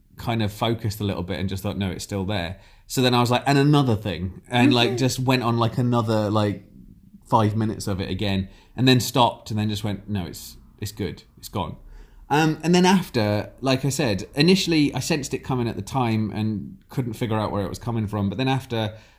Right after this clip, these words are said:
Speaker 1: I came home, I had to think about it. I realised what it was. I realised what was around me. I realised what was going on all day. It had been building up. Um,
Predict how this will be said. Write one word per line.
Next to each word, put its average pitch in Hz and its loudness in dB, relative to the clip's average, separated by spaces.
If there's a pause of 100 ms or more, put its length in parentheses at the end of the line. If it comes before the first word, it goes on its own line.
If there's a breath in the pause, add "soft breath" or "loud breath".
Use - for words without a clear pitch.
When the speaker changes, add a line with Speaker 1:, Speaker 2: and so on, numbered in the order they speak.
(140 loud breath)
Speaker 1:
I 113 -6
came 117 2
home, 98 2
I 104 -6
had 117 -2
to 98 -2
think 101 -4
about 90 -4
it. 82 -6 (440)
I 107 -6
realised 101 0
what 95 -2
it 90 -4
was. 90 -2
I 85 -8
realised 98 -2
what - -8
was 95 -2
around 90 -2
me. 87 -2
I 87 -2
realised 92 -2
what 95 -10
was 87 -8
going 87 -4
on 87 -6
all 101 0
day. 95 -2
It 71 -4
had 85 -8
been 87 -4
building 87 -6
up. - -14 (460 soft breath)
Um, 110 2